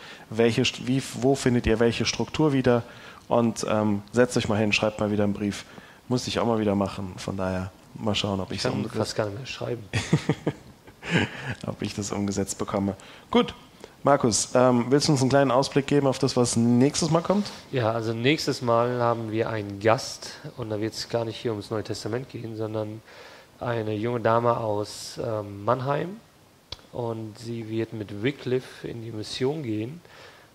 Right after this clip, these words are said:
Speaker 2: äh, Ende des Jahres und wird einfach erzählen, wie es dazu kam. Und,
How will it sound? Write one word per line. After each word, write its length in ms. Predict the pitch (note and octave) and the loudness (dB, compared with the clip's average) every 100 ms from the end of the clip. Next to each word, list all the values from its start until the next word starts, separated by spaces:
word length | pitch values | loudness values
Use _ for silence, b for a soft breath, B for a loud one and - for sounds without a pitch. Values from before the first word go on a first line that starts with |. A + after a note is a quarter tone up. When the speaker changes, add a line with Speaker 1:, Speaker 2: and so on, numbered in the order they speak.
| - B2 | -16 -8
Speaker 2:
äh, 200 | A2+ G#2 G#2 A2+ - - | -6 -6 -8 -16 -18 -12
Ende 180 | B2 B2 | -6 -2
des 200 | C3+ B2+ | 0 0
Jahres 480 | A#2+ A#2 C#3 D3+ - | 2 2 0 -6 -10
und 220 | A#2+ G#2+ | -8 -6
wird 120 | A2+ | -4
einfach 260 | B2 A2 A2+ | -4 -4 -2
erzählen, 400 | G#2+ - B2 A#2+ | -4 -2 -2 -2
wie 60 | A2+ | -4
es 80 | |
dazu 300 | - A2 - | -2 -2 -2
kam. 380 | G2+ G#2+ A2 E3 - - B B B B - F3+ | -6 -2 -2 -2 -14 -20 B B B B -20 -12
Und, 400 | A#2 A2 A2 | -8 -8 -8